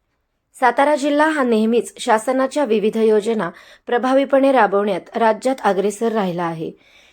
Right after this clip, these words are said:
जिल्ह्यातील विविध प्रकल्प पूर्णत्वास नेण्यासाठी प्रयत्न करण्यात येणार आहेत. तसेच जिल्ह्यात पर्यटन वाढीसाठीही प्रयत्न करणार आहेत. सातारा येथील एमआयडीसीमध्ये मोठे उद्योग यावेत, अशी नागरिकांची इच्छा आहे,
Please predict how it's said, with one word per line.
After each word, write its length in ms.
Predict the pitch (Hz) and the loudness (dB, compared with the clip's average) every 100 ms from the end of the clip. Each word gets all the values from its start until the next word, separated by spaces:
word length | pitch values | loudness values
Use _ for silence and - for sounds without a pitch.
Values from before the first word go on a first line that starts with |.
| _ | _
जिल्ह्यातील 500 | 220 233 226 220 226 | -4 0 2 0 0
विविध 300 | 220 214 214 | 0 0 0
प्रकल्प 520 | 240 233 233 233 233 202 | -2 -4 -4 -4 0 0
पूर्णत्वास 680 | 190 220 233 240 247 262 269 | 0 -2 0 0 0 -2 0
नेण्यासाठी 600 | 254 240 233 254 233 185 | -2 -2 -4 -6 -4 -4
प्रयत्न 460 | - 220 233 262 | -2 -2 -2 -2
करण्यात 320 | 269 202 185 208 | -4 -4 -4 -2
येणार 260 | 226 185 170 | -2 -2 -6
आहेत. 240 | 165 160 160 _ _ _ _ _ | -8 -10 -12 _ _ _ _ _
तसेच 340 | 214 214 247 - _ - - | -10 -4 -4 -6 _ -20 -10
जिल्ह्यात 340 | 226 254 254 | -4 -2 -2
पर्यटन 560 | 269 247 220 220 220 269 | 0 2 4 2 0 0
वाढीसाठीही 760 | 247 202 202 214 202 233 240 | 0 0 0 -2 -4 -4 -4
प्रयत्न 400 | 262 214 185 196 | -2 0 0 -2
करणार 340 | 196 196 175 170 | -4 -4 -4 -6
आहेत. 260 | 165 160 - _ _ _ _ _ - | -6 -8 -12 _ _ _ _ _ -2
सातारा 400 | 262 240 262 277 | 0 2 2 2
येथील 340 | 277 269 285 285 | 2 0 0 0
एमआयडीसीमध्ये 760 | 214 208 202 208 226 220 226 | 2 2 0 0 -2 0 0
मोठे 340 | 247 214 202 226 | 0 -2 0 0
उद्योग 360 | 202 190 202 | 2 2 2
यावेत, 340 | 208 214 220 175 - - - | 2 2 2 -2 -8 -20 -14
अशी 200 | - 226 | -10 -6
नागरिकांची 680 | 269 226 190 226 240 247 254 | 0 0 0 -2 -2 -2 -4
इच्छा 300 | 254 - 247 | -8 -6 -4
आहे, 260 | 226 220 | -2 -2